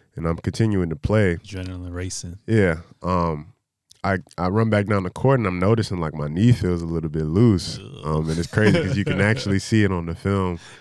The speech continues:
Speaker 1: I'm,
Speaker 2: Uh.
Speaker 1: like,
Speaker 2: <laughs>
Speaker 1: stomping my knee, my leg into the ground, trying to, trying to put it back together
Speaker 2: <laughs> Uh.
Speaker 1: 'cause I didn't know what was going on. Um,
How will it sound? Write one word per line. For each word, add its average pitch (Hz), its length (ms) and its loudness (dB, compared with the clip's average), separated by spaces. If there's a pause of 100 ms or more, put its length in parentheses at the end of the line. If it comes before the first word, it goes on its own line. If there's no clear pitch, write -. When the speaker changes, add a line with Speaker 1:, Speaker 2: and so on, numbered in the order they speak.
(140)
Speaker 1:
I'm, 73 400 -2
Speaker 2:
Uh. - 40 2
Speaker 1:
like, 87 240 2 (200)
Speaker 2:
<laughs> 165 220 -12
Speaker 1:
stomping 98 540 0
my 98 180 -2
knee, 95 520 -2 (640)
my 90 100 2
leg 101 300 2
into 95 180 -2
the 90 80 0
ground, 90 400 2
trying 95 220 2
to, 90 220 0 (500)
trying 104 180 4
to - 60 0
put 127 200 6
it 101 120 2
back 104 200 4
together 95 460 2
Speaker 2:
<laughs> - 20 -4
Uh. 175 200 -6 (260)
Speaker 1:
'cause - 140 -6
I 98 100 2
didn't 104 160 2
know 82 120 0
what 113 160 8
was 107 120 6
going 92 340 2
on. 90 300 -2 (640)
Um, 85 480 -6